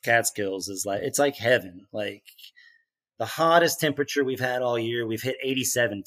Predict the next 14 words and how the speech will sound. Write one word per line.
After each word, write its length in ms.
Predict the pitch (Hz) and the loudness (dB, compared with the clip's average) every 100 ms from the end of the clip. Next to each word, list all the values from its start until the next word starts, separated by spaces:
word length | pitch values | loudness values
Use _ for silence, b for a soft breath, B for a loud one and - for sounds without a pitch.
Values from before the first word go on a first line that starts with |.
| - | -8
twice. 520 | 104 95 - - - _ _ _ _ - | -8 -10 -10 -8 -10 _ _ _ _ -10
Like, 400 | 110 107 104 - _ - | -2 -2 -2 -6 _ -10
I'm 100 | 127 | -4
sitting 300 | - 139 131 | 2 2 4
here 160 | 131 131 | 2 0
today, 440 | 127 117 117 117 | 0 2 2 2
the 120 | 110 | 0
high 180 | 107 120 | 0 -2
temperature 540 | - 117 113 107 113 | -2 -6 -8 -10 -8
was 240 | 104 98 - | -6 -6 -8
sixty-eight 480 | 117 - 110 107 107 | -6 -6 -4 -4 -6
degrees. 640 | 92 98 101 98 95 - - _ _ _ _ _ _ _ _ _ _ - | -10 -8 -6 -6 -6 -8 -10 _ _ _ _ _ _ _ _ _ _ -6
We 140 | 131 | 0
got 440 | 120 131 131 120 | 6 8 8 4